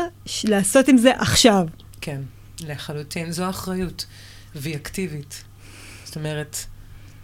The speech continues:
Speaker 2: ה-, האקטיביות של לבחור בי, בכל סיטואציה, כאילו, ממש, ו-, וגם, וגם ליפול, כן? כי, כי נופלים
Speaker 1: כן.
Speaker 2: מלא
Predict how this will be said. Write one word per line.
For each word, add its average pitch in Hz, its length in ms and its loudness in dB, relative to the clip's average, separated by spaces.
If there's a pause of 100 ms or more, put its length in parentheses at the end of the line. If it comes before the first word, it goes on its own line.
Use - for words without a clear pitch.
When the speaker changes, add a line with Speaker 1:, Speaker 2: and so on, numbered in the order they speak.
(1200)
Speaker 2:
ה-, 147 380 -10
האקטיביות 214 640 -4
של 165 340 -6 (100)
לבחור 208 800 -4 (400)
בי, 147 320 -6 (1200)
בכל 156 260 -6
סיטואציה, 151 760 -8 (340)
כאילו, 143 480 -6
ממש, 160 480 -4 (100)
ו-, 139 160 -6 (680)
וגם, 143 380 -8 (560)
וגם 147 320 -8 (140)
ליפול, 175 540 0
כן? 170 220 -4 (180)
כי, 139 240 -10
כי - 100 -10
נופלים 233 720 0
Speaker 1:
כן. 208 60 -10
Speaker 2:
מלא 294 480 0